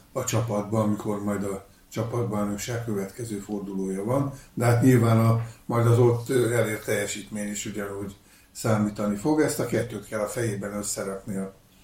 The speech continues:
a szakvezetőnek, hogy, ö, hogy állítsa össze a, a klubja csapatát. Egyénileg más a helyzet, mert általában nyílt nevezésű versenyek vannak,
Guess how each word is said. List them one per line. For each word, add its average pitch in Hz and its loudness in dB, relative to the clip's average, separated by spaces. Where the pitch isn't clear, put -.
a 101 -6
szakvezetőnek, 104 -8
hogy, 101 -8
ö, 104 -6
hogy 110 -2
állítsa 110 -4
össze 110 -6
a, 202 -10
a 107 -6
klubja 107 -8
csapatát. 135 0
Egyénileg 135 6
más 131 0
a 110 2
helyzet, 117 2
mert 110 0
általában 113 2
nyílt 113 8
nevezésű 107 -2
versenyek 107 -4
vannak, 135 -2